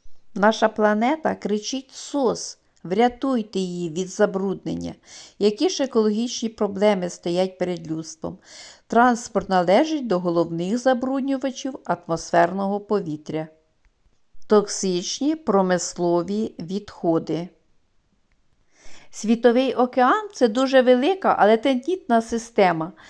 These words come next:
Сама людська цивілізація багато в чому залежить від Світового океану. Він впливає на погоду і клімат усієї планети. А один із головних забруднювачів океану є нафта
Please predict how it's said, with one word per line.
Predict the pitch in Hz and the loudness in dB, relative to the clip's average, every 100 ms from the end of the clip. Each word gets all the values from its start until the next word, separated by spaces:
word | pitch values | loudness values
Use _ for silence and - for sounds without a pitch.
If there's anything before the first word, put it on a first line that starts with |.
| - - | -20 -20
Сама | - 240 240 277 | 0 4 6 4
людська | 269 262 - 269 | 4 -4 4 4
цивілізація | 277 277 240 262 247 277 330 - 214 | 4 0 0 -2 4 4 4 2 2
багато | 185 214 233 233 226 | 4 4 4 6 2
в | 220 | 2
чому | 262 269 240 | 0 0 0
залежить | 233 220 269 240 233 208 | 2 4 4 2 -4 -6
від | 202 | -8
Світового | - 202 208 196 226 226 208 | -10 -2 0 2 2 2 0
океану. | 214 220 180 160 160 170 - - - - _ | 0 2 2 2 0 -6 -14 -20 -20 -20 _
Він | 214 226 | 2 2
впливає | 226 247 247 285 320 | 4 6 8 6 6
на | 277 262 | 4 4
погоду | 262 247 285 415 240 - | 4 4 4 4 2 -2
і | 185 | -6
клімат | - 190 208 302 302 302 | -6 -2 2 2 2 0
усієї | 196 - 180 180 202 | -10 -6 -2 0 -2
планети. | 208 233 247 226 196 190 - 190 _ - - - - | 0 2 4 4 2 0 -8 -14 _ -20 -20 -14 4
А | 220 | 6
один | 233 254 269 - | 8 6 2 0
із | 208 | -2
головних | 208 220 226 226 233 220 | 2 4 4 4 2 2
забруднювачів | 208 185 175 208 220 196 185 185 180 - | 4 4 2 0 0 2 0 0 -6 0
океану | 170 175 151 156 220 302 196 - - - _ | -2 0 2 4 4 4 -2 -8 -20 -20 _
є | 190 185 | 4 4
нафта | 170 156 160 247 - - 147 | 6 4 4 4 0 -2 -2